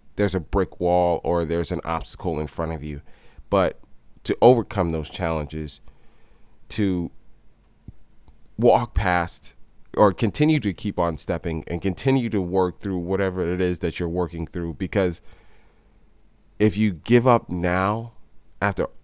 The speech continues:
all the work that you put in, after all that time,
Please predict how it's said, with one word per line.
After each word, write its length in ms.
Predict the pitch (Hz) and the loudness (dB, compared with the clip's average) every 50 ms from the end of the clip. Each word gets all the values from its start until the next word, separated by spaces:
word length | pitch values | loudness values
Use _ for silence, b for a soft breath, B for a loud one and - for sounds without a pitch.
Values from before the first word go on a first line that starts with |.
| - | 0
all 300 | - 95 101 104 104 107 | 4 6 8 10 10 8
the 100 | 101 104 | 8 6
work 240 | 101 104 107 104 - | 4 2 2 0 0
that 200 | - 101 - - | -2 -6 -6 -6
you 60 | - | -8
put 220 | - - 98 95 95 | -8 -6 -4 0 0
in, 260 | 98 101 110 123 117 - - - - - - - - - - - - - - - - - - - - | 0 0 0 -2 -6 -14 -20 -20 -20 -20 -20 -20 -20 -20 -20 -20 -20 -20 -20 -20 -20 -20 -18 -4 0
after 220 | 104 110 - - 85 - - | 0 0 2 0 -2 0 2
all 340 | - 98 104 107 107 107 110 | 6 8 10 10 12 10 10
that 200 | 104 110 107 123 | 10 8 4 4
time, 540 | - - 117 104 98 87 80 76 73 82 90 | 2 0 2 2 2 2 0 -2 -6 -8 -12